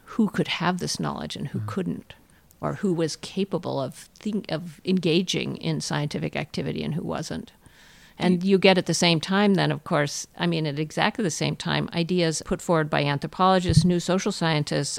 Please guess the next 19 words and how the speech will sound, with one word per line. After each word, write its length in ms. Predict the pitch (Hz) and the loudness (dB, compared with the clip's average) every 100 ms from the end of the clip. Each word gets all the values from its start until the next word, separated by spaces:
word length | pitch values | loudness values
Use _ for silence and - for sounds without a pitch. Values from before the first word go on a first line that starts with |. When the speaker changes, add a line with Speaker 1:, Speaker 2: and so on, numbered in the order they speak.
| 165 | -4
Speaker 1:
about 540 | 165 165 156 151 - - - - - | 0 2 4 2 -4 -16 -18 -16 -4
the, 560 | 175 170 156 156 156 - - | 2 2 2 0 -4 -8 -8
um, 280 | 170 160 156 | -4 -4 0
development 840 | 190 196 208 226 160 139 - - - | 0 2 2 0 -2 -6 -6 -10 -2
of 220 | 160 - | -2 -2
humans 640 | - 170 143 131 151 156 | 2 2 2 0 -2 -2
from 420 | - 165 156 151 156 | -2 0 0 0 -4
primitive 1040 | - - 240 226 - 175 160 156 165 - - _ _ | -2 6 8 8 6 2 4 2 -2 -14 -20 _ _
to 380 | - 175 165 160 | -4 0 2 0
civilized. 1040 | - - 185 160 127 123 - 143 120 104 | -2 0 2 2 -2 -2 -2 0 -2 -4
Speaker 2:
Mm. 20 | - - - - - - - 185 | -12 -20 -20 -20 -20 -20 -12 -2
Speaker 1:
And 320 | 170 170 180 | 0 2 4
that's, 440 | 185 196 - - - | 4 2 0 -8 -4
it's 100 | - | 4
a 60 | |
new 240 | 247 262 262 | 6 6 6
social 320 | 226 240 247 | 4 2 0
scientific 520 | - 247 240 240 247 | 4 4 4 0 -4
theory. 460 | - 330 226 92 | -2 0 0 -4